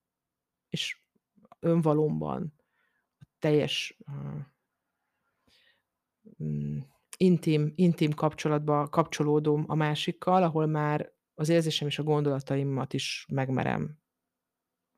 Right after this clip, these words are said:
ö, mutatni, és, és ki tudok tárulkozni. Aztán a negyedik a szabadság.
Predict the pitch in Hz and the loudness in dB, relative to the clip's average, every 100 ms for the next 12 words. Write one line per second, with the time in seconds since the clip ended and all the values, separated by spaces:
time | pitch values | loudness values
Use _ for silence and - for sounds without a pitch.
0 | - 143 139 156 170 151 147 143 147 - | -12 -8 -2 0 2 0 -2 -4 -4 -10
1 | - - - - - - - - - - | -14 -18 -12 -8 -8 -6 -8 -6 -8 -10
2 | 156 156 151 _ _ _ - _ _ _ | -10 -10 -12 _ _ _ -20 _ _ _
3 | - - - - - 220 240 240 247 202 | -20 -20 -20 -20 0 8 12 12 12 10
4 | 190 - 170 175 175 - 202 226 247 | 4 4 4 4 2 2 4 4 2